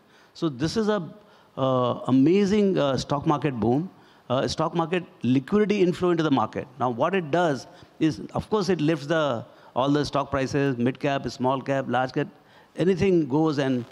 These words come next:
last year, I think twenty twenty-three, twenty-four, the return for across the portfolio, at least in, uh, my A M C and what I invest in generally,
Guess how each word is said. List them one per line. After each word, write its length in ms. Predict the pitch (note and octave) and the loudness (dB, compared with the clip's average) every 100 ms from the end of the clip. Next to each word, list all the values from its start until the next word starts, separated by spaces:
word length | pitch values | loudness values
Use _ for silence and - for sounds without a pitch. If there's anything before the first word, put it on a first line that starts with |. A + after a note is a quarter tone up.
| - - | -18 -10
last 340 | - B2 C#3 - | -2 -2 -2 0
year, 200 | D3 C#3+ | 2 2
I 100 | C3 | 0
think 320 | C#3+ D3 - - - _ | 2 2 0 -12 -20 _
twenty 220 | C3 D3 D3 - - | 0 0 -2 -12 -4
twenty-three, 680 | C3 C3 D3+ D3+ - D#3+ F3 | 0 2 2 0 0 0 2
twenty-four, 680 | D#3 D3 C#3 D#3 D3 B2 C3+ - - _ | 2 2 2 0 0 0 -6 -18 -20 _
the 120 | B2+ | 0
return 320 | B2+ D3+ D3+ | 0 0 0
for 220 | D#3 D#3+ - | 0 -2 -4
across 400 | C3 - F3 F3 | -4 -2 0 0
the 80 | |
portfolio, 580 | F3+ D3+ C3+ C3+ A2+ G2 - - | 0 -2 0 0 0 -2 -6 -10
at 100 | A#2 | -4
least 200 | C#3 B2+ | -2 -2
in, 280 | B2+ B2 A2+ - - - - | -4 -4 -6 -14 -20 -20 -8
uh, 240 | A#2+ A#2 | -2 -2
my 180 | A2+ A2+ | 0 0
A 300 | A#2 A2+ A#2+ | 0 0 0
M 100 | B2 | -2
C 240 | A#2 A#2 A#2 | -2 -2 -2
and 240 | A2+ G#2+ | -2 -4
what 140 | A#2 A#2 | -4 -2
I 140 | A2 A2+ - | -2 -6 -10
invest 400 | A2+ A#2 B2+ B2 | -4 -2 -2 -2
in 180 | A#2+ G2+ | -4 -2
generally, 480 | G#2+ A2 A#2+ G#2 | -4 -2 -2 -4